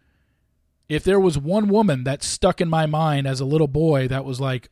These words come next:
"Oh, women are attractive and I really like her," first one ever, Olivia Newton-John. And I think that's the way for, you ask most people my age, they'd probably say Olivia Newton-John.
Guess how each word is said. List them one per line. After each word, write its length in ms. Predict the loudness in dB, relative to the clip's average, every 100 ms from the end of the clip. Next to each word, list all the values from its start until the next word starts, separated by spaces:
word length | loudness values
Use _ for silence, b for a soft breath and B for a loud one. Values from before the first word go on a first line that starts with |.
| -8
"Oh, 400 | -4 -2 -4 -10
women 400 | -4 -2 0 0
are 220 | 0 0
attractive 640 | 0 -2 -2 -2 -2 -2 -4
and 140 | -6
I 100 | -4
really 380 | -2 -2 0 0
like 280 | 0 -2 -2
her," 280 | -2 -2 -4 _ _ _ _ _ _ _ _ _ -4
first 240 | -2 0
one 160 | 2 4
ever, 320 | 4 0 -8 _ _ _
Olivia 260 | -4 -2 0
Newton-John. 580 | 0 0 2 2 -2 -12 _ _ _ _ _ _ _ _ _ -10
And 120 | -2
I 80 | 0
think 160 | 0 0
that's 220 | 0 2
the 220 | 2 4
way 260 | 4 2 2
for, 120 | -2
you 220 | 0 2
ask 180 | 2 2
most 400 | 2 2 0 -12 _ _ _ _ -4
people 320 | -2 0 0
my 260 | 2 0 2
age, 520 | 2 0 -4 -14 -18 _ _ _ _ 0
they'd 220 | 0 2
probably 320 | 0 2 2
say 180 | 2 2
Olivia 280 | 2 0 0
Newton-John. 640 | -2 -4 -4 -4 -6 -12